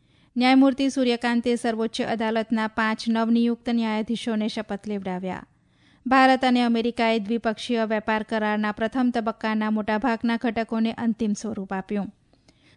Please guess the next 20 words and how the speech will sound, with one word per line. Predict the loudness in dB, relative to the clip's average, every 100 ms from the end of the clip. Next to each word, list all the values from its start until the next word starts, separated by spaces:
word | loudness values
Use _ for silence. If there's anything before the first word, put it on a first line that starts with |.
| 0
દ્વિપક્ષીય | 2 4 2 2 2 4
વ્યાવસાયિક | 4 2 2 2 2
સંબંધને | 4 6 6 6 4
વધુ | 4 2
સુદૃઢ | 2 0 2 2 2
બનાવવા | 0 2 2 2
વિદેશ | 2 2 0 2
મંત્રીની | 0 2 2 0 0 -6 -20 -6 4
દક્ષિણ | 4 4 4
આફ્રિકાના | 4 4 0 0 2 2
ઉપરાષ્ટ્રપ્રમુખ | 0 2 2 2 -2 0 2 2 0
પોલ | 0 4 4
માશાટાઇલ | 4 2 0 0 0 0
સાથે | -2 -4 -4 -4
બેઠક. | -4 -4 -6 -8 -12 _ _ _ -20 -2
અને | 4 6
નોર્વે | 6 6 4 2
ચેસ | 2 2 0 0
બે | 0
હજાર | 2 2